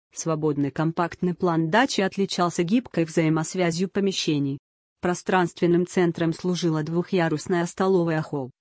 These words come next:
соединенная с бильярдной. Столовая была оформлена элементами фахверка и орнаментальной росписью с растительными мотивами. Интерьеры и внешний облик дачи дошли до нас с изменениями и утратами.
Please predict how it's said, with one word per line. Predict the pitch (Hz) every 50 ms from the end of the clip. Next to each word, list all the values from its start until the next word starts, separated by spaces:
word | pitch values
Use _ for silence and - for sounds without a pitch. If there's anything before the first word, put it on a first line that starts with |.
| _ _
соединенная | - - 185 175 185 170 185 190 196 202 180 170 165 160 160
с | 160
бильярдной. | 170 190 185 190 180 160 151 147 135 147 147 139 139 143 - _ _ _ _ _ _ _
Столовая | - - - 180 175 175 170 165 156 156
была | 147 160 160 160 160 151
оформлена | 156 - - 220 240 254 240 208 175 165 170 165 165
элементами | 160 151 165 165 156 147 143 - 156 156
фахверка | 165 - - 180 - - 175 170 165 160 - - 180
и | 175
орнаментальной | 170 165 170 180 170 175 170 175 180 - 180 165 156 156 156 156 160
росписью | 165 160 151 - - - 165 - 175 160
с | - 190
растительными | 175 180 170 - - 185 170 - 175 165 165 170 165 160 156
мотивами. | 160 156 156 - - 175 160 139 139 131 131 131 - - _ _ _ _ _ _
Интерьеры | 196 196 190 - 240 220 202 220 262 277 240 208 196
и | 180 -
внешний | 180 185 185 170 160 - - 180 165 156
облик | - - 214 247 202 196 180 180 190
дачи | 196 185 175 - - 170
дошли | 170 170 - - 170 156 151 156
до | 156 175 165
нас | 165 156 147 151 -
с | - - 202
изменениями | 196 190 208 214 208 202 185 170 170 160 160 160 151 151 151 - _
и | - 196 196
утратами. | 180 - - 165 151 139 - 139 135 135 135